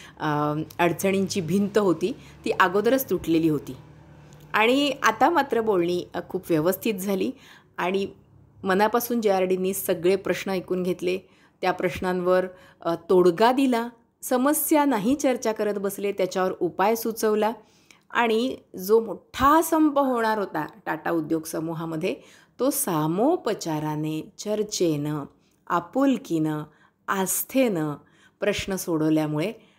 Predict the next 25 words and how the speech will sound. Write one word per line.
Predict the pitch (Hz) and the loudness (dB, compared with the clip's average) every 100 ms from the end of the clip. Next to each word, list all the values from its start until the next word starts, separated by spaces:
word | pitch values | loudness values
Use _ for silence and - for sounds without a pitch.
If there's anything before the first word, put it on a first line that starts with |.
| _ _ | _ _
टाळण्यात | 170 147 139 147 147 139 | -4 -4 -2 -4 -4 -8
आला. | 127 - _ _ _ _ _ _ _ _ _ _ _ _ | -12 -14 _ _ _ _ _ _ _ _ _ _ _ _
असे | 196 196 | -2 0
हे | 196 196 | 2 0
जे | 160 151 | 0 0
आर | 147 | -2
डी | 147 151 - _ _ _ _ _ - | -4 -8 -14 _ _ _ _ _ -4
आता | 262 311 | 0 4
या | 320 311 320 - - | 6 4 2 -6 -4
आपल्या | 262 294 311 | -2 0 0
आर्थिक | - 226 220 - 311 311 | 2 0 0 0 0 0
विकासाच्या | 294 294 285 277 294 - 269 | -2 2 0 2 -2 0 0
या | 269 | 2
धड्याचा | 262 254 247 233 233 202 | 2 2 2 0 -2 -2
या | 202 214 | 0 0
गोष्टीशी | 233 254 254 - 269 285 | 0 0 0 -4 -4 -4
काय | - 311 370 | 2 4 4
संबंध | 381 339 302 285 | 0 0 2 2
आहे, | 240 190 175 165 185 _ _ _ _ _ - | 2 0 -2 -4 -6 _ _ _ _ _ -10
असा | 175 185 | -4 -4
प्रश्न | 180 160 170 165 | -4 -6 -6 -4
तुम्हाला | 160 160 160 | -2 -2 -2
पडला | 165 151 160 | -2 -2 0
असेल | 151 208 302 - - _ | 0 -2 -4 -6 -20 _
तर | - | -12